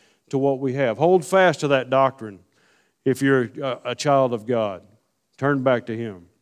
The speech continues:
He said, "Don't fear those things that you're about to suffer. You're gonna be tested, but you will have tribulation, but be faithful unto death." Continue in your faithfulness and be zealous in that and persevere.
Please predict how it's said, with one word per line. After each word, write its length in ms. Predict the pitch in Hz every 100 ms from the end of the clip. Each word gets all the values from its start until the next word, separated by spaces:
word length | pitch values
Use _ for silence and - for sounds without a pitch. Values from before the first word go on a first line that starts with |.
| _ _ _ _ _ _ _ _ _ _ _ _ _ _ _ _ _ _
He 80 | 143
said, 220 | 175 156
"Don't 240 | 170 165
fear 300 | 175 180 156
those 200 | 139 127
things 220 | 165 151
that 120 | 131 135
you're 100 | 143
about 240 | 139 139
to 60 | -
suffer. 340 | 151 151 123
You're 120 | 131
gonna 160 | 156 143
be 140 | 135
tested, 580 | 127 156 151 - 120 98 - _ _ _ _ _ _ _
but 160 | - -
you 100 | 170
will 80 | 139
have 200 | 156 139
tribulation, 640 | 165 156 151 156 147 135
but 120 | 131 131
be 140 | 143
faithful 880 | 120 - - 185 180 - 175 170 160 _ _
unto 380 | 139 143 139 131
death." 340 | 135 110 98
Continue 540 | 139 120 190 208 185
in 100 | 156
your 120 | 147 123
faithfulness 720 | 151 151 - 123 113 101 - _ _ _ _ _ _ _ _ _ _ _ _ -
and 120 | 135
be 140 | 165
zealous 500 | 160 151 180 180 143
in 120 | 139 131
that 320 | 120 104 104 _ _ _ _
and 160 | 117 -
persevere. 760 | 185 180 170 156 170 143 107